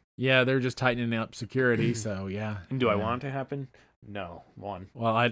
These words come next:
Speaker 1: I'm not any friends of anybody who's gonna be showing, so who
Speaker 2: Yeah.
Speaker 1: cares? <laughs>
Speaker 2: Yeah.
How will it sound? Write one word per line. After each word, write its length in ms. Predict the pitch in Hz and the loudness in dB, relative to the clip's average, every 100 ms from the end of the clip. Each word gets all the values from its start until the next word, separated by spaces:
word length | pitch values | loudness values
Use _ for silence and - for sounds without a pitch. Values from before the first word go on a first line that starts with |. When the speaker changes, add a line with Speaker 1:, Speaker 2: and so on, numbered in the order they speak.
| - | 0
Speaker 1:
I'm 160 | 120 123 | -4 0
not 160 | 117 | 2
any 180 | 113 110 | 2 -2
friends 340 | 104 120 117 | -2 -2 -2
of 80 | 110 | -2
anybody 320 | 113 113 107 | -2 -2 -2
who's 100 | 104 | -2
gonna 160 | 101 110 | -4 -4
be 120 | 101 | -4
showing, 440 | 98 110 117 107 101 | -4 -2 0 -2 -4
so 380 | - 98 90 - | -4 -6 -6 -6
who 80 | 135 | -2
Speaker 2:
Yeah. 60 | |
Speaker 1:
cares? 360 | 113 147 101 - _ | 2 2 -2 -8 _
<laughs> 40 | 139 110 | 0 0
Speaker 2:
Yeah. 180 | 95 | -6